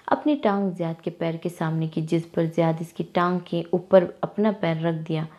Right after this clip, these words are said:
जवारियार की चीख बेसाख्ता थी। माहिर ने अपने बैग से एक चाकू नुमा शय निकाली और ज़ियाद की पीठ की तरफ उछाली, जो ज़ियाद को ज़ोर से लगी थी और ऐसी चीज़ रखते ही ज़ियाद की वजह से थे और, हाँ,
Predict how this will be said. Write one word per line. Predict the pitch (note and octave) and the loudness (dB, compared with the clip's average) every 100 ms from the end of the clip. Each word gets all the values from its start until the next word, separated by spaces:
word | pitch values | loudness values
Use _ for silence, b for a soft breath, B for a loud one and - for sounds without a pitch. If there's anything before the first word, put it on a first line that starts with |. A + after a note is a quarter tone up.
| B B B B | B B B B
जवारियार | F#3 F3+ F3 E3+ E3+ E3+ E3 | 6 6 6 -2 -2 -2 -4
की | F3 | -6
चीख | E3 - F3+ D#3+ D#3+ | -10 -6 -4 -4 -2
बेसाख्ता | E3+ E3+ - E3 E3+ E3+ - F3+ | -4 -4 -6 -4 -4 -2 -2 -2
थी। | F3 E3 | -2 -4
माहिर | E3+ E3+ G3 G3+ | 0 2 4 2
ने | F3+ - | 0 -4
अपने | - F3+ | -4 -2
बैग | E3+ F3 F3+ | 0 2 0
से | - | -2
एक | E3+ - - | -6 -6 0
चाकू | F#3 F#3 G#3 | 0 2 2
नुमा | F3+ E3 E3+ E3+ B B B | 4 2 -2 -6 B B B
शय | - G#3 F#3+ | 2 6 6
निकाली | E3+ - E3 E3+ | 4 -4 -4 -4
और | - F3+ | 0 -2
ज़ियाद | E3+ F3 E3+ | 0 -2 -2
की | - | -6
पीठ | E3 F3 E3+ | -2 -2 0
की | F3 | -2
तरफ | E3+ E3+ E3 | 0 -2 -2
उछाली, | E3+ - E3 D#3+ | -6 -2 -2 -2
जो | E3+ | -2
ज़ियाद | E3 E3+ E3+ | 0 2 0
को | E3+ F#3 | 2 0
ज़ोर | E3 E3+ E3 | 2 2 2
से | E3+ | 0
लगी | D#3+ D#3 | 0 -2
थी | D#3+ D#3+ D#3+ B B B B - | -4 -4 -6 B B B B 6
और | C4 | 8
ऐसी | B3+ A#3+ A#3+ | 8 4 -2
चीज़ | - G#3 F#3+ | -2 -2 0
रखते | F3+ F3 - | -2 -2 -2
ही | F#3 F3+ | 0 0
ज़ियाद | E3+ E3 E3 | -2 -2 -2
की | F3 | 0
वजह | E3 E3 F3 | 2 2 0
से | E3+ F3+ E3+ - | -2 -2 -4 0
थे | E3+ E3+ - b b b b b _ _ _ _ _ _ - | 0 0 -6 b b b b b _ _ _ _ _ _ 0
और, | G3+ A3+ - - _ _ - | 6 6 4 -10 _ _ -6
हाँ, | E3+ E3 | -4 -4